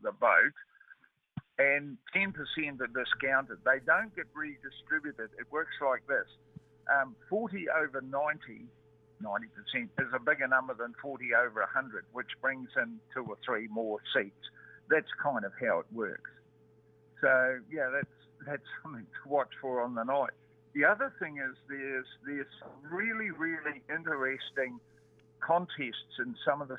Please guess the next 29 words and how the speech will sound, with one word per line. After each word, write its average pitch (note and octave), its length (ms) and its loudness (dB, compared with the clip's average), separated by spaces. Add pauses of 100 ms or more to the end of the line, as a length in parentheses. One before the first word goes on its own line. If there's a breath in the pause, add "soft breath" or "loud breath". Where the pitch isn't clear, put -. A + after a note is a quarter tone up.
seats C3+ 320 -2
that - 160 -6
National C3+ 600 -2 (380 loud breath)
has D3+ 260 4
not C3 220 0 (100)
held B2+ 320 4 (100)
for B2+ 180 6
a B2 60 8
long C#3 300 6
time B2+ 300 4
or B2+ 260 0 (180)
other C#3 200 6
parties A2+ 480 8 (100)
haven't. A2 300 -2 (760 loud breath)
Uh, C#3+ 300 6 (100)
so D#3 300 0
Auckland D3 320 -8 (100)
Central's E3+ 520 -6
one D#3 180 4
to D3+ 80 -4
watch D3+ 240 4 (160)
on D3+ 140 -2
the C#3 80 0
night. D3 320 6 (100)
That's C#3 140 0 (160)
the B2+ 80 0
Chloe B2+ 440 2 (140)
Swarbrick C#3+ 400 0 (160)
seat. E3 200 -2